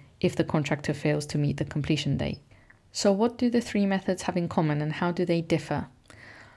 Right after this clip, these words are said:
So all three processes require liquidated damages to be agreed between the client and the contractor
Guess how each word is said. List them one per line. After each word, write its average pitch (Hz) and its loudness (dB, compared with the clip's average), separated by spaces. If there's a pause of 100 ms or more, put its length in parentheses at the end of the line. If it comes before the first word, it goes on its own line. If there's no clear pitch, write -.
So - 0
all 240 6
three 240 2
processes 185 2
require 160 2
liquidated 165 0
damages 151 0
to - -6
be 147 0
agreed 151 -2
between 156 -2
the 151 0
client 151 0
and 151 0
the 147 -2
contractor 147 -2